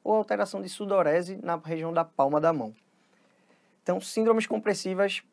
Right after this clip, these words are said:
pode estudar, com certeza vai cair alguma questão na prova, tá certo? É o segundo tema mais comum,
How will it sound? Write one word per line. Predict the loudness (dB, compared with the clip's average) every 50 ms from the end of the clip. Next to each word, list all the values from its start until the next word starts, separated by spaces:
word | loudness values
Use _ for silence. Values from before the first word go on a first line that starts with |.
| _ _ _
pode | _ 4 6 6
estudar, | 2 -4 -2 4 6 6 6 4 0 _ _
com | -4 -4 -4
certeza | -2 -2 -4 -4 -2 -2 -2 0 0 0
vai | -4 -2 2 4 4 4
cair | 4 4 2 4 6 4
alguma | 4 4 0 0
questão | -2 -4 -4 -2 -4 -4
na | -4 -4
prova, | -4 -8 -10 -10 -10 -12 -14
tá | -14 -14
certo? | -14 -4 -2 -2 -2 -2 -4 -12 _ _ _ _ -20 -20 -20 -20 -20 _ _ _ _ _ _ _ _ _ _ _ _ 0
É | 2 4
o | 4
segundo | 4 2 -2 0 4 4 2 4
tema | 4 2 2 4 4
mais | 2 2 2
comum, | -2 -2 0 0 0 -2 -4